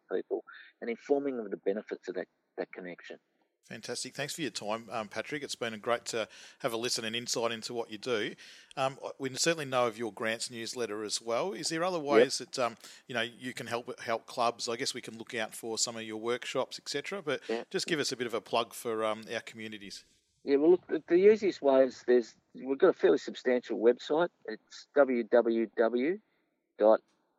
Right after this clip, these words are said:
Speaker 1: our community dot com dot a u. Um, there's a heap of free materials up there. Um, I mentioned initially that, that we've been going for fifteen years. Um, the easiest way to think of us is we're not government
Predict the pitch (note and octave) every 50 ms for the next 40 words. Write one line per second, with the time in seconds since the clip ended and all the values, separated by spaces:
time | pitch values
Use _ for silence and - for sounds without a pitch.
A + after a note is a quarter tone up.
0 | _ _ _ _ - - A2+ A#2 A#2+ B2 A#2+ A2+ A2+ G#2+ _ _ - - - A2
1 | A#2 C3 C#3 D3 - - D3+ C#3+ C3+ C3 - _ _ - - G#2+ G2+ - _ -
2 | - - A2+ A2+ A2+ A2+ - _ _ _ - A2 G#2 G#2+ G2+ G2 G2+ G#2+ B2+ E3
3 | F#3+ G3 - _ - - - - - - - _ - G#2+ A2 A2 A2 G2 - -
4 | A#2+ A2+ A2+ B2+ A2 - D#3+ D#3+ D#3+ - C#3+ - - - C#3 C3+ C3+ C3 A#2+ -
5 | - - C3 B2 B2 A#2 A2+ A2+ A#2 A#2+ C3 _ - D#3 F3+ G3+ A3+ - _ -
6 | - - - - - _ _ - A2 A2 A2 A2 A2 A#2 C3+ D#3 - - B2+ A#2
7 | A2+ A2+ A#2+ C3 B2 - - B2 A#2 A2 G#2 G#2+ G2+ - _ _ - - G#2+ -
8 | - A2 G2+ A2 A2 A2 A#2 A2+ A2+ A2 _ - _ - - - _ - G#2 G2+
9 | G2+ G2+ G#2+ A#2 C#3+ E3+ F#3+ - _ _ _ - _ _ _ _ _ - - A2+
10 | A2+ A2 - - - A2+ D3 F#3 F#3 F#3 F3 - - C3+ B2 A#2 - - B2+ B2
11 | - A2+ A2+ A2 - - - - A#2 A2+ G#2+ B2+ C3 B2+ C3+ C3 - C3+ B2+ A#2
12 | A#2+ A2+ G2 -